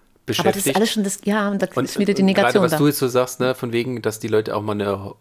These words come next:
Speaker 2: eine Ansprache brauchen, die eine Hoffnung vermittelt oder die ihnen vielleicht etwa ein, ein Ziel gibt, wenn's auch vielleicht nur abstrakt ist, auf das sie sich konzentrieren können. Ähm, das fehlt im Moment. Da fehlt so ein bisschen die,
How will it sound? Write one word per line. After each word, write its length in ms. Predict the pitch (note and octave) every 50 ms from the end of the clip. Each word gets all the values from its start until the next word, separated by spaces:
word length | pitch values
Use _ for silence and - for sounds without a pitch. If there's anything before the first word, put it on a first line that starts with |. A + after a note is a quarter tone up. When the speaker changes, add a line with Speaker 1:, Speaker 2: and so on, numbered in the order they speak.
| - - -
Speaker 2:
eine 100 | - -
Ansprache 720 | - A#2+ A2+ - _ - - - - G#2 G#2 G2+ - -
brauchen, 520 | G#2+ - - G2+ G2+ G#2 - A2+ A2 A2 - - - - - - - - - - - _ _ _
die 100 | - G#2
eine 160 | G2 G2+ - -
Hoffnung 300 | C#3 D#3 - - F3+ E3
vermittelt 460 | - E3 D3+ D3 D3+ D3 - C3+ B2+
oder 280 | - A#2+ A#2+ A2 A2+ G#2+
die 140 | - A2 -
ihnen 140 | G#2+ G#2
vielleicht 320 | G2+ - - G#2 G#2 G2+ -
etwa 180 | A2+ G#2+ A2 - _
ein, 160 | A2 G#2 G2
ein 280 | - - G2+ G2 F#2 - - _
Ziel 380 | - - - - G3+ A3 A#3
gibt, 400 | G3 F#3 F#3 F3 - - - -
wenn's 220 | - C#3+ C#3+ C#3+ -
auch 120 | A#2+ A#2+
vielleicht 360 | - - A2 G#2+ A2 - -
nur 280 | - D#3+ G3 A3+ A3+ -
abstrakt 480 | C#3+ - - - - - C3 C3 - -
ist, 140 | C3 -
auf 120 | - A#2+ -
das 180 | - A2+ A2+
sie 60 | A#2 A2
sich 180 | G#2+ G#2+ -
konzentrieren 540 | - A#2 G#2+ G#2 G#2 G2 - - B2 A#2+ B2
können. 240 | - - A2+ G#2+ G#2 G#2+ - - - - - - - - - - - - - _ - _ _
Ähm, 400 | B2 A#2+ A2+ G#2+ G#2+ G#2+ A2 G#2+
das 180 | - B2+ -
fehlt 320 | - - - A2+ A2 G#2+ A2
im 100 | G2+ G2
Moment. 600 | F#2+ F2+ F2 F2 E2+ E2 E2+ E2 - - - - _ _ _
Da 120 | - A2
fehlt 320 | G#2+ - B2+ A#2+ A#2 A#2
so 100 | - - A2+
ein 60 | G#2
bisschen 520 | G2+ G#2 G2 - - G#2+ G2+ G2+ G2 G2 F#2+
die, 220 | - F#2+ F#2 F#2+